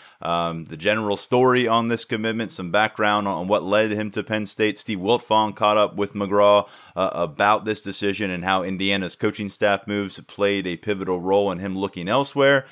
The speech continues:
Um, and also, we've got a fresh rundown of this class. It, you know, uh, it feels like something we need to do pretty often these days, um, kind of refreshing everybody on who's in the class, how they got there, and what they figure to do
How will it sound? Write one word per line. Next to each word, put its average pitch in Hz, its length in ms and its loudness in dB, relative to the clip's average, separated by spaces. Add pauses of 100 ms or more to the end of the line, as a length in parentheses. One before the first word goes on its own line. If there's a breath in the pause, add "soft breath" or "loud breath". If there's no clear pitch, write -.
(280 loud breath)
Um, 92 360 4
and 104 100 0
also, 117 220 0
we've 104 180 -4
got 107 180 4
a 98 40 4
fresh 113 340 0
rundown 110 400 0
of 90 60 -4
this 87 160 -6
class. 90 380 -2
It, 87 160 -8
you 87 100 -4
know, 85 240 -4
uh, 85 260 0
it 78 60 -12
feels 101 260 -4
like 101 140 -2
something 101 240 -4
we 95 100 -2
need 95 180 -4
to 95 60 -10
do 98 200 -2
pretty 120 360 0
often 117 360 0
these 98 180 -6
days, 98 400 0 (300 loud breath)
um, 82 260 -4
kind 98 240 -2
of 87 180 0
refreshing 101 680 -2
everybody 95 420 0
on 90 140 -4
who's 104 200 -2
in 110 60 -6
the 98 80 -6
class, 98 420 2
how 98 180 2
they 95 140 -2
got 95 300 2
there, 95 220 2
and 87 100 -4
what 92 160 -2
they 95 120 -2
figure 92 340 -4
to 92 140 -8
do 98 320 0